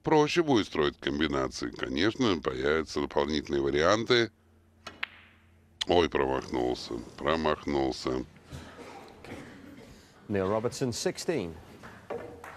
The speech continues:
Speaker 1: Шестнадцать очков взял Нил Робертсон. И теперь эту же сложную позицию постарается разыграть Стивен Ли.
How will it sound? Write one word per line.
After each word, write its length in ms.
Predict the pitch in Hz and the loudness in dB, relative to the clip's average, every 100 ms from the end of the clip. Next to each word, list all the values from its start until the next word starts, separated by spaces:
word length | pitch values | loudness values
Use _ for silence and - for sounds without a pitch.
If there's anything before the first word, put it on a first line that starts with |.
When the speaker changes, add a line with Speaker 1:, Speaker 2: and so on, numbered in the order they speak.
| - - - - - - - | -20 -20 -20 -16 -14 -10 0
Speaker 1:
Шестнадцать 520 | - 151 170 156 - | 4 6 8 6 6
очков 400 | 139 - 135 117 | 4 6 6 6
взял 200 | 110 110 | 6 6
Нил 260 | 110 107 110 | 6 8 8
Робертсон. 760 | 127 156 156 139 147 143 139 120 - - - - - - - 98 | 8 8 6 4 6 6 6 2 -2 -2 -2 -2 -2 -2 2 6
И 600 | 117 120 123 123 123 120 - | 8 8 8 8 8 6 6
теперь 500 | 127 113 160 190 190 | 6 6 6 6 4
эту 520 | 170 147 135 143 151 | 2 4 4 4 2
же 140 | 139 | -2
сложную 440 | 123 127 123 123 104 | 2 4 6 6 6
позицию 720 | 113 95 107 110 123 123 113 | 6 4 0 0 4 6 4
постарается 920 | - 90 92 87 90 95 - 110 95 - - - - - | 2 2 6 6 8 4 4 4 4 -2 -20 -20 -20 -4
разыграть 720 | 82 98 92 95 95 98 98 | 4 4 4 2 4 6 4
Стивен 600 | - - 95 92 95 92 | 0 0 4 6 6 4
Ли. 260 | 82 71 - | 0 -2 -6